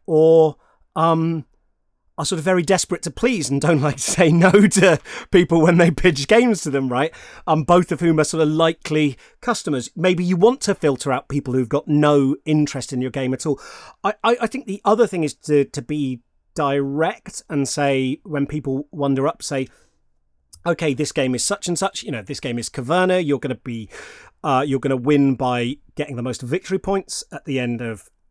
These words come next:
however many turns it is, and you're gonna do that by growing things and digging out gems from your caves." And then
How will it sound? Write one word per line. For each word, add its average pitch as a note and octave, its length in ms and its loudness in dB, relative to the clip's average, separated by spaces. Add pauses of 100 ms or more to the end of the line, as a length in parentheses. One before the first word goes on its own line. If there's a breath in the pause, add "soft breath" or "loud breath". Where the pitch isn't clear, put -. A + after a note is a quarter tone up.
however A#2 280 -10
many A2+ 160 -10
turns D#3 340 -2
it E3+ 120 -6
is, D#3 340 -2
and E3+ 80 -2
you're G3 80 0
gonna A3 160 0
do B3 160 -2
that G#3+ 180 0
by E3+ 280 2 (580)
growing D3+ 400 4
things C#3 480 0 (100)
and B2 340 -4 (600 loud breath)
digging D3 280 2
out C3+ 180 -2
gems B2+ 340 -2
from C3 160 0
your C3+ 80 0
caves." D#3+ 560 -4
And F3 220 0
then A3 420 2